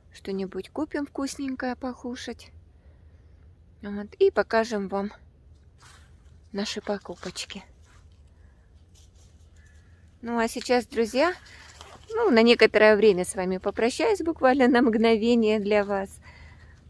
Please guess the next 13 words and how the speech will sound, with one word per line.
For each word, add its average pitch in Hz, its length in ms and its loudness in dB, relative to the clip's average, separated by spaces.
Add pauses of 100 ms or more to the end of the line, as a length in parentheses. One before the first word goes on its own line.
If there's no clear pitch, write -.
(200)
Вот. 190 320 -16 (680)
Хочу 208 320 -6
вам 196 200 -2
пожелать 208 600 -4 (180)
хорошей 202 440 0
теплой 185 380 0
осени, 220 580 -4 (640)
настроения, 240 960 0 (1500)
удачи, 226 480 2
здоровья. 214 580 4
Ребятки, 208 440 0
не 196 140 -2
болейте. 226 680 -2